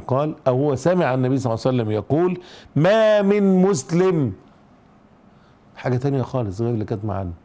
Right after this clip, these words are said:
"ما من مسلم يعود مسلما غدوة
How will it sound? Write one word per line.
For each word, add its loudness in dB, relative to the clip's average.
"ما 4
من 4
مسلم 2
يعود 4
مسلما 4
غدوة 4